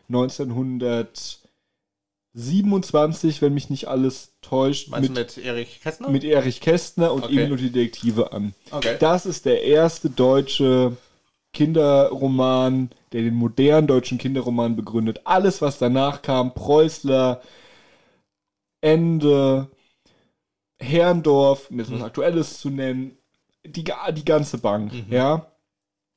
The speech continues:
Speaker 1: Alles nicht denkbar ohne Emil und die Detektive. Und ich finde das einen sehr schönen Gedanken. Und ich, ich finde, das zeigt aber dann halt vor allem, dass die Historizität da gar nicht so wichtig ist.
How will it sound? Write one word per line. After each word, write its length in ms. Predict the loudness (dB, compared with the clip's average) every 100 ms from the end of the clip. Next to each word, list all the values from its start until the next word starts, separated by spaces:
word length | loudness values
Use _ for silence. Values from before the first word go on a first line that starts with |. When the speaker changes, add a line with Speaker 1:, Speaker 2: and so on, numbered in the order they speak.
| _ _ _ 0
Speaker 1:
Alles 380 | 2 2 0
nicht 300 | 0 -2 -2
denkbar 680 | 0 0 -2 0 4 4 2
ohne 440 | 0 0 -2 -2
Emil 300 | 2 2 2 -2
und 60 |
die 160 | -2 -2
Detektive. 640 | -4 -6 -8 -8 -8 -10 _ _ _ _ _ _ _ -8
Und 140 | -6
ich 80 | -2
finde 180 | 0 2
das 60 |
einen 100 | 2 4
sehr 320 | 4 4 0
schönen 340 | -2 2 4 2
Gedanken. 520 | -2 -4 -6 -10 -14 _ _ _ _
Und 160 | -12 -10
ich, 240 | -12 -8
ich 140 | -8
finde, 240 | -4 -4 -4
das 160 | -4
zeigt 240 | -2 0 0
aber 160 | 0
dann 140 | 2 2
halt 120 | 0
vor 200 | -2 0
allem, 480 | 2 2 -2 -8 -18 _ _ _ _
dass 440 | -2 0 -2 -12 -20 _ _ -6
die 60 |
Historizität 840 | -6 -4 -6 -6 -10 -6 -4 -2 -2
da 100 | 0
gar 200 | 0 0
nicht 140 | -2
so 180 | -2 -2
wichtig 360 | -4 -6 -10 -8
ist. 360 | -10 -10 -20